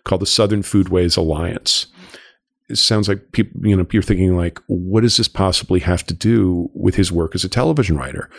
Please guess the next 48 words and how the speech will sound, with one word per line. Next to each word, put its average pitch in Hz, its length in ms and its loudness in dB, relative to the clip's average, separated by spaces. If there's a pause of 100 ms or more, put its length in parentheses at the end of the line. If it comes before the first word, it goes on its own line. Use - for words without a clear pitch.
(300)
Not 202 380 0
much 135 460 0
in 110 80 2
terms 101 340 0
of 95 380 -2
me 104 440 2
being 98 240 2
a 95 60 2
television 143 540 0
writer, 82 420 0 (340)
but 120 160 -2
I 131 40 0
think 143 160 0
a 123 40 2
lot 139 440 0
in 131 80 0
terms 107 240 2
of 104 80 2
informing, 95 800 2 (320)
being 107 180 2
a 107 60 2
human 101 240 2
being, 90 380 2
being 92 320 2
curious 113 420 0
about 90 300 -4
things. 87 440 0 (360)
But 110 160 2
it - 20 2
was 113 160 -2
an - 80 -10
organization 143 540 0
started 104 260 2
by 95 80 0
a 82 80 0
bunch 104 260 0
of 98 80 -2
food 139 360 0
writers 123 400 2
and 110 100 0
food 101 280 2
scholars, 92 640 2 (280)
probably 92 340 2
about 90 240 -4 (140)
almost 101 280 2
twenty 113 300 2
years 90 240 2
ago, 82 380 -4